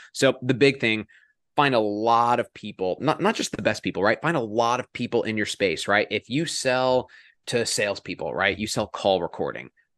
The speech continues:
connect with the top folks at, at Gong and Chorus, right? And Pickle, you know, and all these companies that do call recording, and see what they're talking about, right? See who they're talking to. And then just in general, like, fi-, I can't stress this enough, like,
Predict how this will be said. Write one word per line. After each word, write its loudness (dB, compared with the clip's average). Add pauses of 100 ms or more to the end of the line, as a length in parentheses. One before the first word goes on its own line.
connect -2
with 0
the -20
top 0 (320)
folks 4
at, 2 (120)
at -4
Gong 0
and -8
Chorus, 2
right? 4
And -4
Pickle, 0
you 4
know, 4
and 2
all 2
these 0
companies -2
that -4
do -4
call 6
recording, 2 (440)
and -6
see 2
what 4
they're 4
talking 0
about, 0
right? 0
See -2
who 0
they're 2 (140)
talking -2
to. -2 (480)
And 4
then 4
just -2
in -2
general, 4
like, 2 (420)
fi-, 2 (460)
I -2
can't -4
stress -2
this -8
enough, 0
like, -2